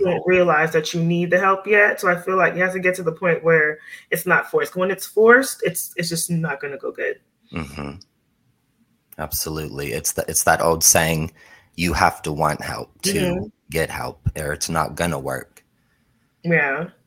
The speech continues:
Speaker 2: And I wanna share a quote, um, about anxiety that I love. Um, so
Speaker 1: Yeah.
Speaker 2: Michelle Williams.
Speaker 1: <laughs>
Speaker 2: Yes.
Speaker 1: Oh,
Speaker 2: So
Speaker 1: yes,
Speaker 2: I
Speaker 1: Michelle Williams. I know she had a real, a lot of anxiety,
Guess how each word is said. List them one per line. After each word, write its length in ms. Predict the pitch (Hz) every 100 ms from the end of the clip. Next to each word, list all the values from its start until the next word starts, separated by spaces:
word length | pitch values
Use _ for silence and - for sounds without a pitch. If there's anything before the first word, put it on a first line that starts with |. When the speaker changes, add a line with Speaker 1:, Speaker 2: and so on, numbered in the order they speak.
| _ _ - -
Speaker 2:
And 120 | 85
I 40 |
wanna 200 | 95 87
share 300 | 78 - 82
a 40 | 76
quote, 600 | - 90 80 71 - - _ _ _ _ -
um, 320 | 78 71 71
about 280 | 71 78 73
anxiety 560 | 73 73 76 76 78
that 140 | 69 73
I 100 | 69
love. 540 | 71 67 73 - - _ _ _ -
Um, 340 | 78 71 73 - -
so 200 | - -
Speaker 1:
Yeah. 100 | 156
Speaker 2:
Michelle 380 | - 95 87
Williams. 520 | 82 82 80 80 85 349
Speaker 1:
<laughs> 60 | 349 - - 185
Speaker 2:
Yes. 640 | 82 196 85 160 - - - - -
Speaker 1:
Oh, 120 | 277
Speaker 2:
So 60 | 330
Speaker 1:
yes, 120 | 339
Speaker 2:
I 120 | -
Speaker 1:
Michelle 320 | - - 320 311
Williams. 260 | 311 330
I 100 | 320
know 120 | 294 302
she 140 | 320
had 140 | 320
a 120 | 285 247
real, 320 | 220 247 262
a 140 | 226
lot 280 | 220 220 233
of 80 | 240
anxiety, 840 | 240 226 208 233 233 208 196 185